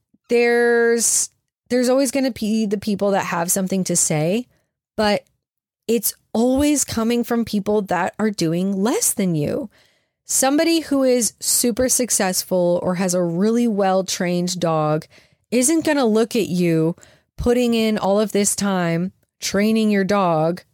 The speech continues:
and criticize you. That's just not what those people are doing. The people that you look up to are not criticizing.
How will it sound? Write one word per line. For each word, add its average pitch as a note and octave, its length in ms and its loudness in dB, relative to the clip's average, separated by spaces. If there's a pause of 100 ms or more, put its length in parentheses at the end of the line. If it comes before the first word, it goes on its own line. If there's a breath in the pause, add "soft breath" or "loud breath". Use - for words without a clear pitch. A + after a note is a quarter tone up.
(160)
and G3+ 400 0 (640)
criticize - 800 -2
you. - 260 -8 (1160)
That's A#3 240 0
just A#3+ 180 0
not F#3+ 380 0
what G3 160 -2
those E3+ 180 0
people D#3+ 300 -2
are D3 100 0
doing. - 380 -6 (500 soft breath)
The A3 100 0
people C4 300 2
that A#3+ 160 2
you A#3 220 2
look G#3 240 0
up F3 220 0
to C4 360 0 (880)
are G#3 140 2
not G3 260 0
criticizing. - 880 -2